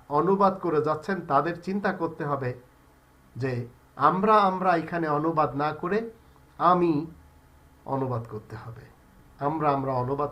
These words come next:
করা ঠিক হবে না। এটা বোঝার জন্য আল্লাহ তাআলা এই সর্বনাম দ্বারা,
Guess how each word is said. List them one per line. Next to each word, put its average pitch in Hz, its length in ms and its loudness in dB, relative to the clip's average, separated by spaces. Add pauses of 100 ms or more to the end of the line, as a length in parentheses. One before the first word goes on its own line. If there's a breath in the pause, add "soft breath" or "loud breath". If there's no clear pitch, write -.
করা 127 240 -4
ঠিক 147 260 -10
হবে 151 180 -4
না। 190 140 -2 (520 soft breath)
এটা 123 180 -4
বোঝার 170 460 0
জন্য 190 240 0
আল্লাহ 151 220 0
তাআলা 123 400 -2 (760)
এই 127 380 -4 (500)
সর্বনাম 160 640 2
দ্বারা, 127 340 0